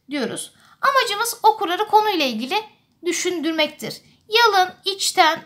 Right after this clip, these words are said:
öznel bir ifadesi vardır. İnsana dair herhangi bir konuda yazılabilir.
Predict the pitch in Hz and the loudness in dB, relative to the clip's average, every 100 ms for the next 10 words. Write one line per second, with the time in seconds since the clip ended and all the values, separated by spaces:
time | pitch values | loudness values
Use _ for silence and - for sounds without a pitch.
0 | 359 392 339 359 226 220 - 330 330 262 | 0 0 0 0 0 -2 -8 -6 0 0
1 | 226 - 440 415 349 320 254 285 480 480 | 0 -8 -10 -4 2 2 2 -6 -6 -4
2 | 466 453 370 392 381 415 381 302 277 - | -2 2 4 2 4 6 6 2 -10 -6
3 | 349 269 381 403 - - _ - 403 349 | -4 0 -2 -2 -20 -20 _ -6 -4 4
4 | 370 262 254 - | 4 4 -6 -14